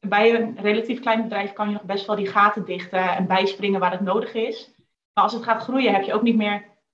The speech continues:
overal die kennis van. En ja, weet je op een gegeven moment ook niet meer helemaal precies hoe je dat allemaal moet gaan doen. Want dan, ja, je bent geen duizendpoot, dus je moet wel doen waar je goed in bent. En de rest ook gewoon wat dat betreft overlaten aan anderen. En dat is ook de reden dat ik dus zelf zo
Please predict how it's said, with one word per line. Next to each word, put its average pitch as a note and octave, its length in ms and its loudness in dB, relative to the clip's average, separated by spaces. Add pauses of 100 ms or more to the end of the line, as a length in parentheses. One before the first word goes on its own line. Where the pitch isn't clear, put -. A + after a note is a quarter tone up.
(120)
overal A#3+ 380 0
die A#3+ 120 -4
kennis A#3+ 380 -2
van. A#3+ 360 0
En F#3+ 460 -4
ja, F#3 240 0
weet A3+ 200 0
je A3+ 80 -6
op - 80 -10
een G#3 60 -14
gegeven G#3+ 360 -4
moment G3 180 -2
ook G#3 80 0
niet A3+ 140 0
meer G#3+ 120 0
helemaal G3+ 300 0
precies G#3 640 -10
hoe A3+ 160 2
je A#3+ 60 0
dat A3+ 120 2
allemaal G#3+ 240 2
moet F#3+ 160 -2
gaan F#3 160 -6
doen. G3 220 -4
Want A3+ 120 -4
dan, F#3+ 160 -6
ja, F#3+ 140 -4
je E3+ 120 -8
bent F#3+ 200 -4
geen F#3+ 160 -4
duizendpoot, G#3 600 0
dus F#3+ 140 -16
je F#3+ 80 -16
moet F3+ 140 -16
wel F#3 420 -4 (160)
doen A3+ 180 4
waar A3+ 140 6
je A3 80 2
goed C4 160 0
in A#3 100 2
bent. F#3 340 0
En G#3 140 -2
de G3 80 0
rest A3 220 0
ook A3+ 120 -8
gewoon G3+ 360 -2
wat G#3+ 140 -6
dat G#3+ 120 0
betreft G3 440 -8
overlaten A3 540 2
aan F#3+ 140 -6
anderen. G#3 540 -2 (360)
En A3 240 0
dat A3+ 120 4
is A#3+ 100 -2
ook A3 140 0
de A3+ 80 0
reden A3 320 0
dat G3 140 -6
ik A3 120 -6
dus G#3 180 -8
zelf A3+ 240 2
zo G#3+ 320 -4